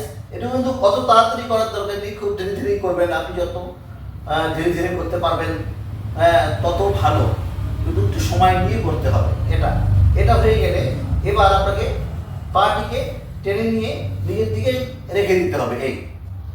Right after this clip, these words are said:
আবার এটাকে সরিয়ে দিয়ে পরের পাটিকে আবার তুলে নিয়ে আসবে। এই ওয়ান, আবার এটা নামিয়ে দিয়ে এটা টু, এভাবে ধীরে ধীরে করবেন। মানে আপনি যতক্ষণ পর্যন্ত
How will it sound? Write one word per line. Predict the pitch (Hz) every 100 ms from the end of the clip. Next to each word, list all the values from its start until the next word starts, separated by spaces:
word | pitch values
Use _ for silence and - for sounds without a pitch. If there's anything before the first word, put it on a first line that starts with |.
| -
আবার | 185 226 220
এটাকে | 214 208
সরিয়ে | 202 180 190 196
দিয়ে | 240 - - - -
পরের | 190 196 196
পাটিকে | 190 185 202
আবার | 180 170 170
তুলে | 156
নিয়ে | 139 131
আসবে। | - - -
এই | 202 - - - - - - - - - -
ওয়ান, | 185 190 190 190 - - - - - - - - - - - - - - - 180
আবার | 180
এটা | 180 185
নামিয়ে | 185 190
দিয়ে | 185 180
এটা | 170 - -
টু, | 190 196 196 - - - - - 196
এভাবে | 226 233 247
ধীরে | 226 233
ধীরে | 226 226
করবেন। | 202 196 202 - - - - - -
মানে | - -
আপনি | - 220
যতক্ষণ | 214 202 202 - -
পর্যন্ত | - - 403 403